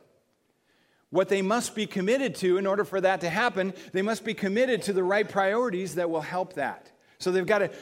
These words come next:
be committed to preparing the soil and making sure it's right and the,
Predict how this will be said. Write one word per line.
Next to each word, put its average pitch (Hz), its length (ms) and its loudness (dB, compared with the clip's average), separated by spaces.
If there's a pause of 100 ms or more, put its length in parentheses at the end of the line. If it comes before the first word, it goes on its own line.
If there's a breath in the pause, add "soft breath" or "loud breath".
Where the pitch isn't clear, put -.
(120 loud breath)
be 196 160 -2
committed 208 460 0
to 175 100 2
preparing 185 560 -2
the 175 80 -6
soil 170 560 2
and 131 140 -2
making 185 320 -2
sure 185 300 0
it's 175 180 -4
right 175 380 2
and 143 160 -4
the, 135 120 -6